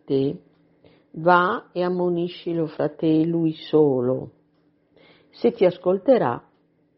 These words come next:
avrai guadagnato il tuo fratello. Se non ascolterà, prendi ancora con te una o due persone, perché ogni cosa sia risolta sulla parola di due o tre testimoni.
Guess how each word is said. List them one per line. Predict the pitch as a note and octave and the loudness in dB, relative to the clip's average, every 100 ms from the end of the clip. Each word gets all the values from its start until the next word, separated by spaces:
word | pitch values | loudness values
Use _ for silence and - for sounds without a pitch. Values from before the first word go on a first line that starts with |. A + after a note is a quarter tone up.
| _ - | _ -8
avrai | D#3 D#3+ D3+ | -4 0 0
guadagnato | D#3 E3+ F#3+ G3 D3+ D#3+ - | 2 0 0 0 -2 -2 -6
il | G#3+ | -8
tuo | - D#3 | -8 -12
fratello. | - D3+ - G#2 - - - - _ _ _ _ _ _ _ _ _ _ _ _ | -12 -14 -10 -10 -10 -12 -16 -20 _ _ _ _ _ _ _ _ _ _ _ _
Se | - - A#3+ | -2 4 6
non | B3+ E4 F4 | 6 2 2
ascolterà, | B3+ - F#3+ F#3 F3+ D#3+ C3 C3 E3 - _ _ _ _ _ - | -2 -4 -4 -2 -2 -2 -4 -6 -10 -14 _ _ _ _ _ 2
prendi | B3 B3 A#3 G#3+ | 4 4 2 0
ancora | G3 - F#3 E3+ | -2 -2 0 0
con | - D#3+ D#3+ | -2 -8 -6
te | - C4+ A3+ | -4 -2 -2
una | - F#3 F3 D#3+ D#3 - | -2 -2 0 0 -2 -4
o | D3+ | -4
due | D#3 D3+ | 0 0
persone, | D3 G#3 - D#3 C#3+ D3 D3 - _ _ _ - _ | 2 -4 -2 0 2 0 -4 -8 _ _ _ -20 _
perché | - G#3+ G#3+ | -2 2 4
ogni | G#3 A3 A3+ | 4 4 0
cosa | A3+ G#3+ F#3 F#3+ F3 F3+ | 2 4 4 2 0 -2
sia | F3+ F3+ F3 | -2 0 0
risolta | F3+ F3 F3 E3+ E3+ F3 | 0 0 2 2 0 -6
sulla | F3 F#3+ E3 | -8 -4 -4
parola | D#3 F3 D#3+ E3 E3 | -2 0 2 2 0
di | E3 D#3 | -2 -6
due | D#3 E3+ G3 E3 | -6 -2 0 0
o | C#3+ | -2
tre | - D#3+ D#3 D#3 | -4 -2 -2 -2
testimoni. | C#3+ C#3+ - C3 C3+ C3 C#3+ D3+ | -8 -12 -12 -8 -6 -6 -6 -10